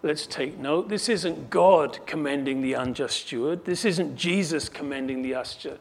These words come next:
unjust steward. This is the master in the made-up story, the parable, who is commending the unjust steward. And notice, what is he commending him for? Not for his dishonesty,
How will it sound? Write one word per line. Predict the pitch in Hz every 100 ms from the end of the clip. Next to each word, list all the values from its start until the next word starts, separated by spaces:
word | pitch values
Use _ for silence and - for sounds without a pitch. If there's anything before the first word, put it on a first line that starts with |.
| -
unjust | 131 135 123
steward. | - 151 151 - -
This | 196 214
is | 220 175
the | 175
master | 180 180 180 180 - 175
in | - 185 180 175
the |
made-up | 165 175 185 180 170 165
story, | - - 202 185 147 135
the | 139
parable, | 139 - 196 185 147 120 123 - - - - - - -
who | 196 185
is | 175
commending | - 190 175 165 156 147 143 147
the | 147
unjust | 135 135 127 127 -
steward. | - 214 196 123 - - - - - - -
And | - 196
notice, | 220 233 - 151 151 -
what | 202
is | 202 -
he | 180
commending | - 175 165 156 151 151
him | 156
for? | 156 - 262 170 135 - -
Not | 185 247 285
for | 240 247
his | 185 185
dishonesty, | - 156 - 151 143 156 - 214 240